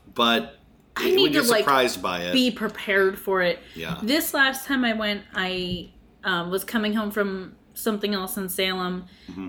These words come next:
Speaker 2: and I pa-, I passed it on my way there, and on the way home, I was like, "I'm going to White House Fruit Farm!" And I, like,
Speaker 1: <laughs>
Speaker 2: turned
Speaker 1: Yanked the
Speaker 2: in,
Speaker 1: wheel.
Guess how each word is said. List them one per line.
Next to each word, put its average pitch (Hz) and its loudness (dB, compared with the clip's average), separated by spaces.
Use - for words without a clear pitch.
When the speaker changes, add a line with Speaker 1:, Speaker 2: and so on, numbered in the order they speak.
Speaker 2:
and 185 2
I 196 4
pa-, 202 0
I 190 2
passed 320 4
it 294 4
on 254 4
my 220 2
way 202 4
there, 202 6
and 208 2
on 202 0
the 196 -4
way 208 4
home, 202 -2
I 175 -4
was 190 -2
like, 160 0
"I'm 220 2
going 226 2
to 233 10
White 269 4
House 330 6
Fruit 440 6
Farm!" 415 6
And 269 4
I, 240 6
like, 269 4
Speaker 1:
<laughs> - -4
Speaker 2:
turned - 4
Speaker 1:
Yanked 330 8
the 311 6
Speaker 2:
in, 285 2
Speaker 1:
wheel. 294 4